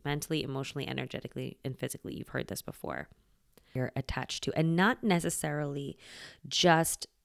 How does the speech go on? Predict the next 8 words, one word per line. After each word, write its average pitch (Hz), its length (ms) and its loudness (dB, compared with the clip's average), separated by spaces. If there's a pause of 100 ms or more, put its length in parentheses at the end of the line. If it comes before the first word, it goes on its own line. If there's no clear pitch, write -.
(140)
the 156 340 0
endpoint 156 800 6
goal, 170 680 6
but, 160 220 4
like, 143 520 -2 (2500)
in 233 220 12
your 208 300 8
overall 180 800 8